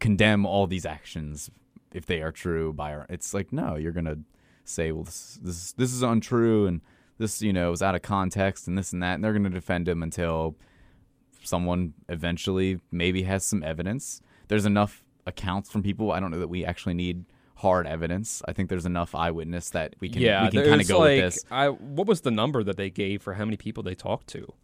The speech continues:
Speaker 2: Seventy?
Speaker 1: It was a lot. It was a lot. Um, it was, it's closer to a hundred than not.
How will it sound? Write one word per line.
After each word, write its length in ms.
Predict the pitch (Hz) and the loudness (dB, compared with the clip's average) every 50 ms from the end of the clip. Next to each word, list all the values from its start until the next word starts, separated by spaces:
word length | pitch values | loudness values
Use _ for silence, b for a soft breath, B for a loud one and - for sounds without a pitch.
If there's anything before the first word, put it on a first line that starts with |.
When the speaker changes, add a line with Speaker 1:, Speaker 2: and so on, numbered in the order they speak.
| _ _ | _ _
Speaker 2:
Seventy? 680 | - - - - 92 98 104 117 135 196 254 320 320 - - - | -8 -6 -4 -2 -2 -2 -2 -2 0 0 0 0 -2 -4 -10 -4
Speaker 1:
It 80 | - 113 | 0 0
was 100 | 110 98 | 2 2
a 40 | 104 | 2
lot. 260 | 95 82 73 76 - - _ _ _ - | 0 0 -2 -6 -12 -20 _ _ _ -2
It 80 | 98 113 | 0 2
was 100 | 113 104 | 2 2
a 60 | 92 | 0
lot. 280 | 82 71 - - - - _ _ _ - | -2 -6 -8 -12 -16 -18 _ _ _ -4
Um, 580 | 92 95 92 92 92 92 90 90 87 87 82 90 - _ _ | -2 0 2 2 2 2 2 0 -2 -4 -6 -10 -16 _ _
it 80 | - 107 | -2 -2
was, 260 | 101 87 - - - - | -2 -2 -4 -8 -4 -2
it's 200 | 107 110 - - | -2 -2 -2 0
closer 340 | - - 143 143 113 120 113 | 2 4 4 4 4 4 4
to 100 | 113 107 | 4 4
a 40 | 98 | 4
hundred 400 | 98 95 92 85 90 87 78 76 | 4 2 2 0 -2 -2 -2 -2
than 120 | 82 80 | -4 -4
not. 320 | 78 76 78 80 82 - | -4 -4 -4 -4 -4 -6